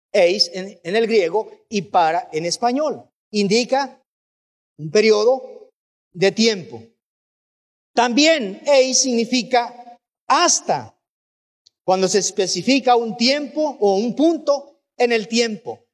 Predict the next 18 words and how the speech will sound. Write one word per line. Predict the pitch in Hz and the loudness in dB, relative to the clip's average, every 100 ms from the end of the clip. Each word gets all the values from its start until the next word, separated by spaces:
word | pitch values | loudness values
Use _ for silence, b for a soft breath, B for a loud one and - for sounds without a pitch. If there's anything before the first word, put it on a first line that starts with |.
| - | 0
Pero | 233 254 | 2 4
también | 247 240 254 302 339 | 2 2 2 2 2
significa | - 277 233 214 285 226 254 254 | 0 0 0 0 -2 0 -2 0
en | 220 220 208 | 0 0 2
vista | 320 - 285 240 | 2 2 2 2
de, | 233 254 170 - - - _ _ | 4 2 0 -14 -20 -20 _ _
cuando | - 247 247 | 0 2 2
se | 254 | 0
explica | 233 - 311 285 262 | 0 0 0 0 0
una | 277 269 | 0 0
razón | 233 202 - 262 302 269 - 233 | 0 0 2 2 0 -2 -10 0
o | 240 | 2
la | 233 | 2
respuesta | 220 202 - 285 311 - 285 | 2 0 0 0 0 0 0
de | 254 | 2
alguien | 233 262 302 240 247 247 | 2 2 0 0 0 0
a | 233 240 247 | 0 2 2
algo. | 285 277 226 190 - - _ | 2 0 0 0 -2 -12 _